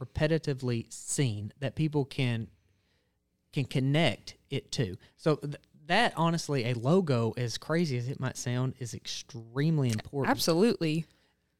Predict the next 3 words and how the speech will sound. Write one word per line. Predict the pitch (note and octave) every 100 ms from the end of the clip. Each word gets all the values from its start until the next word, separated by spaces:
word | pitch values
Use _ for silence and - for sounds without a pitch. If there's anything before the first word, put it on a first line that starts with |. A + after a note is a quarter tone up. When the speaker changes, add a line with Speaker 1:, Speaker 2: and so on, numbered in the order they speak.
| _ -
Speaker 1:
And | E3 E3+ D3+ - _ _ _ _
having | - F#3 A3+ G3+ D#3+ - A2+ A2
that | A2+ A2 E3 -